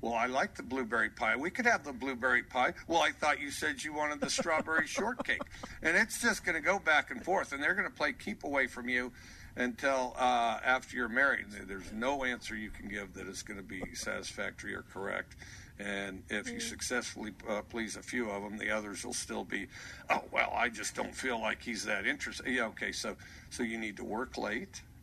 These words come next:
Speaker 1: uh, go in the back room and read a lot of books, uh, take the groomsmen out so you make sure that they march in just right and they know exactly, you know, these swell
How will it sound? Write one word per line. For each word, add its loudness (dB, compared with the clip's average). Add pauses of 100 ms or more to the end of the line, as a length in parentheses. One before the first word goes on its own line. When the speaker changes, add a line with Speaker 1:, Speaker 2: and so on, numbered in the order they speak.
(680)
Speaker 1:
uh, -2
go 0
in -2
the -4
back 0
room -4
and -6
read 2
a -4
lot 0
of -6
books, -4
uh, -6
take 0
the -6
groomsmen -2
out 0
so -4
you -4
make -2
sure -4
that -6
they -2
march 0
in 0
just -4
right 0
and -4
they 2
know 0
exactly, 6
you 0
know, -2
these -2
swell 2